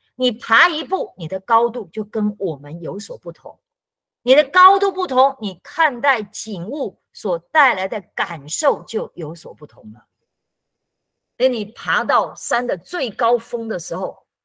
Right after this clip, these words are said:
你看山脚下的一切，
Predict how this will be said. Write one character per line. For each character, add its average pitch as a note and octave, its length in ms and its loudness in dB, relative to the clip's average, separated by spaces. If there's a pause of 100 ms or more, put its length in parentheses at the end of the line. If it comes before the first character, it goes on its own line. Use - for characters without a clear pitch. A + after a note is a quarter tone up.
(800)
你 F3 140 -12
看 A3 240 -2
山 A3 320 -2
脚 D#3+ 200 -4
下 G3 220 -6
的 E3+ 120 -6
一 F3 260 -14
切， F3 360 -8